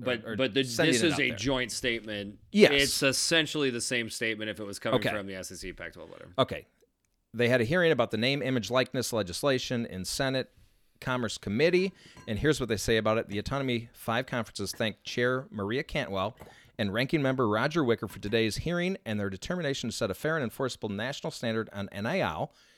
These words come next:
Speaker 1: Only Congress can pass a national solution for student-athlete N I L rights. Patchwork of state laws that begins on July one will disadvantage student-athletes in some states,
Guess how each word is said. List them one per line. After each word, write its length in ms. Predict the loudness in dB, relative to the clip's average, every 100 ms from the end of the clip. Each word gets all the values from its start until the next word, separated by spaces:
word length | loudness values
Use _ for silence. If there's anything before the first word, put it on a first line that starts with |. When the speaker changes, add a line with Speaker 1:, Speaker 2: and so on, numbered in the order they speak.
| _ _ _ _ 0
Speaker 1:
Only 220 | 2 2
Congress 400 | 2 0 0 -2
can 140 | -2 -2
pass 320 | -2 -2 -4 -6
a 80 | -6
national 680 | -2 -2 -2 -2 -4 -4 -8
solution 560 | -2 2 2 2 -6
for 160 | -4 -6
student-athlete 640 | -2 -2 0 -2 -2 -6 -6
N 100 | -6
I 80 | -4
L 160 | -2
rights. 460 | 0 0 -2 -8 -12 _ _ _
Patchwork 340 | -8 -6 -6 -6
of 60 |
state 280 | 0 0 0
laws 260 | 0 0 -2
that 60 |
begins 320 | -4 -4 -4
on 80 | -6
July 300 | -6 -4 -4
one 420 | 0 2 4 4 -2 -14 -20 -6
will 80 | -4
disadvantage 520 | -2 -4 -2 -2 -2
student-athletes 640 | -2 0 0 -2 -4 -10
in 60 | -8
some 260 | -2 0 0
states, 420 | 0 0 -2